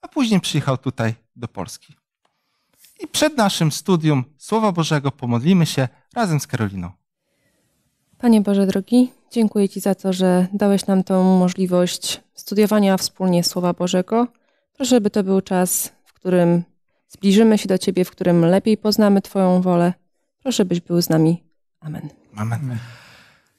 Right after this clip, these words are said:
Speaker 1: Temat pokonanie grzechu. Trudny, łatwy? Jak wam się to studiowało?
Speaker 3: No, myślę, że temat jest dosyć ciekawy. A czy trudny, czy łatwy?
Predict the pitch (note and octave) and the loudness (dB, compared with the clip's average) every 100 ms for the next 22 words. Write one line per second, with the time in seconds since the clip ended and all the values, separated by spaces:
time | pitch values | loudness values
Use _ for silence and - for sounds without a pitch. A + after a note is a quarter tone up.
0 | _ - B3 E3 - A3 - B3+ C4+ B3+ | _ 0 4 4 2 -6 -2 0 0 0
1 | A3 G3 F3 D3+ C3+ A#2+ - - _ - | 2 2 2 0 -4 -6 -12 -20 _ 0
2 | D4+ C#4+ E4 C#4+ - - A3 C4+ - C4 | 0 2 0 0 -6 -6 -2 -2 -4 -2
3 | C4+ - _ _ - F#3 C3 B2 - A2+ | -2 -2 _ _ -2 -2 0 -4 -6 -8
4 | A2+ _ A#2+ - B2 A#2+ G#2+ G2 F#2 - | -10 _ -12 -6 -2 -2 0 -2 -4 -10
5 | _ _ _ _ _ _ _ _ _ _ | _ _ _ _ _ _ _ _ _ _
6 | _ _ _ _ _ C#3 G3+ G#3 - D3 | _ _ _ _ _ -2 -2 -2 -10 -20
7 | - _ D#3+ F3+ F3 D#3 D3+ E3 D#3+ D3 | -20 _ -6 -2 0 0 0 2 2 0
8 | D3 C#3 D#3 D#3 - F3 D#3+ A2+ A#2+ C#3 | -2 0 -2 -4 -4 -2 0 0 -2 -4
9 | _ _ C3+ - D3 C#3 D#3 D#3 C#3+ C#3 | _ _ -4 -2 -4 -2 2 2 2 0
10 | C#3+ - D3+ | 0 -2 -6